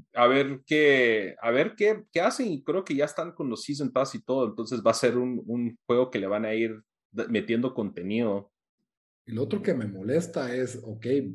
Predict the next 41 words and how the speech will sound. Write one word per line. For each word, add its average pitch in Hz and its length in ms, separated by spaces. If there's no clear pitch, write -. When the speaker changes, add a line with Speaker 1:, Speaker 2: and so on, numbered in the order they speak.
Speaker 2:
vino 139 320
Halo 117 300
Infinite 147 600
y 107 360
mucha 113 400
gente 127 260
aún 110 220
no 110 100
tiene 107 240
su 90 140
Series 101 340
X. - 380
La - 100
cagaron, 127 380
Microsoft, 110 400
la - 160
cagaron. 110 340
Speaker 1:
Mucha 180 260
gente 208 160
Speaker 2:
Sony 214 80
Speaker 1:
todavía 214 220
Speaker 2:
no 185 100
Speaker 1:
no 196 60
Speaker 2:
tiene 202 100
Speaker 1:
tiene 196 140
Speaker 2:
PlayStations, 277 580
era 147 140
la 147 80
oportunidad 107 680
de 160 40
ensartarle 135 640
un 135 140
Xbox 143 400
a 107 100
todo 143 140
el 139 80
mundo, 233 460
pero 101 260
no, 123 440
pero 95 320
no. 131 460